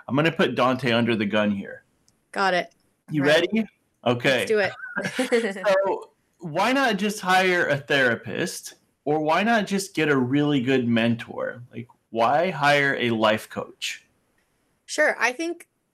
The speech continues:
Speaker 2: there are definitely specific things that therapists can help you with. And I, one of my clients, she's seeing a therapist, and I'm working with her as well. And I think therapy is great, especially for people that have,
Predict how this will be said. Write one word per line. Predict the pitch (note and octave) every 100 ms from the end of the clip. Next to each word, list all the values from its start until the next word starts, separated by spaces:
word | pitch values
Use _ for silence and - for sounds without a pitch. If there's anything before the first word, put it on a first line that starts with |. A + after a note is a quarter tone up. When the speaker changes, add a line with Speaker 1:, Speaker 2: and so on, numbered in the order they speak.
| _ _ _ _ _ _ _ _ _ -
Speaker 2:
there | G#3+ G#3+ G#3+
are | G3+
definitely | F#3 G#3 G#3+ A3 G#3+
specific | G3 - - - G#3+ - A3+ A3 G#3+ -
things | G3+ G3 G3 F#3+
that | F3+ -
therapists | G3 F#3+ F#3+ G3 F#3 -
can | - F#3
help | F3+ F3 F3
you | F3
with. | E3 F3+
And | F3
I, | F3+ F3 - _
one | - F#3 F#3
of | F#3 F3 F3+ -
my | F#3 F#3
clients, | F3+ F#3+ F3+ -
she's | - G3+ F#3 -
seeing | F3 E3
a |
therapist, | - F3 E3+ - - - F#3
and | F3+ E3 E3 - - _ _ _ _
I'm | F3+ F3
working | F3 E3+ E3
with | E3+
her | E3+
as | E3 E3
well. | D#3+ D#3+ E3+ -
And | - F3+
I | G3+
think | B3 A#3+ - - - - _ -
therapy | - B3 B3 B3+ A3+
is | G3
great, | F3 E3+ F#3+ G3 G#3
especially | G3 - F#3+ F#3+ G3
for | G3 F#3
people | G3+ F#3+ F#3 F3+
that | F3 F3
have, | F#3 F3 E3+